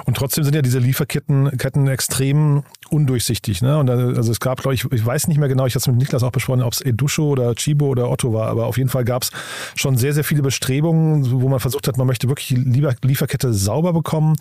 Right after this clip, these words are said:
Und dann waren aber am Ende irgendwie in Pakistan, Indien und wie auch immer, waren immer wieder so Zertifikatehändler, die dann halt Subfirmen,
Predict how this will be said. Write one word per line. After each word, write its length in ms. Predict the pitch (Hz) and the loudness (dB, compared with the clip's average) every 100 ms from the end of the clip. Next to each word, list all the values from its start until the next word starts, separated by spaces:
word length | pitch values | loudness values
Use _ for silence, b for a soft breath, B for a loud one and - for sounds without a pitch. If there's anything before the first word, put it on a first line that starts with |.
| B B B B | B B B B
Und 120 | 127 | 0
dann 140 | 127 | 2
waren 160 | 127 147 | 2 2
aber 140 | 139 | 0
am 80 | 131 | 0
Ende 320 | 127 151 165 | 0 2 2
irgendwie 460 | 160 147 139 139 135 | 2 2 2 2 2
in 340 | 127 123 123 | 2 2 2
Pakistan, 600 | 113 123 139 - 127 127 | 0 -2 -2 -2 0 0
Indien 360 | 135 139 135 135 | 2 2 2 2
und 160 | 123 | 2
wie 80 | 113 | 2
auch 120 | 123 | 2
immer, 200 | 123 139 | 2 2
waren 160 | 120 120 | 2 0
immer 240 | 139 143 | 2 2
wieder 160 | 135 135 | 2 0
so 220 | 120 123 B B B B | 0 -2 B B B B
Zertifikatehändler, 1000 | - 127 120 117 123 135 131 139 131 139 | -6 -4 -2 -2 -2 0 0 2 2 0
die 120 | 117 | 0
dann 180 | 127 117 | 2 0
halt 160 | 123 110 | 0 -2
Subfirmen, 600 | 135 - 156 135 135 | -4 -4 -2 2 2